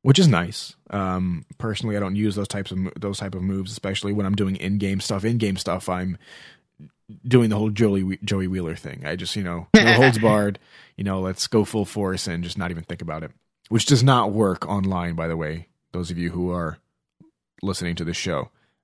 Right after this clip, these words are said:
Speaker 2: That, that sounds, uh, that sounds right, that it wouldn't work online.
Speaker 1: That is the
Speaker 2: <laughs>
Speaker 1: worst strategy in the world, just to go,
Speaker 2: <laughs>
Speaker 1: you know, you know, cards on the table, let's just, you know, I like to live dangerously kind of thing. No, <laughs>
Speaker 2: <laughs>
Speaker 1: it does
Speaker 2: No, it's
Speaker 1: not
Speaker 2: not gonna
Speaker 1: work
Speaker 2: work
Speaker 1: at all.
Speaker 2: at all.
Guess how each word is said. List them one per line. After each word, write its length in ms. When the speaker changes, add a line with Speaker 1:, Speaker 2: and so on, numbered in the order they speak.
Speaker 2:
That, 160
that 120
sounds, 300
uh, 260
that 100
sounds 220
right, 200
that 100
it 80
wouldn't 240
work 160
online. 440
Speaker 1:
That 100
is 140
the 200
Speaker 2:
<laughs> 40
Speaker 1:
worst 320
strategy 680
in 120
the 80
world, 320
just 160
to 100
go, 240
Speaker 2:
<laughs> 20
Speaker 1:
you 100
know, 300
you 120
know, 260
cards 300
on 60
the 80
table, 480
let's 240
just, 180
you 40
know, 80
I 80
like 160
to 80
live 160
dangerously 480
kind 180
of 60
thing. 400
No, 200
<laughs> 20
Speaker 2:
<laughs> 920
Speaker 1:
it 120
does 120
Speaker 2:
No, 60
it's 200
Speaker 1:
not 0
Speaker 2:
not 220
gonna 100
Speaker 1:
work 260
Speaker 2:
work 20
Speaker 1:
at 160
all. 120
Speaker 2:
at 140
all. 380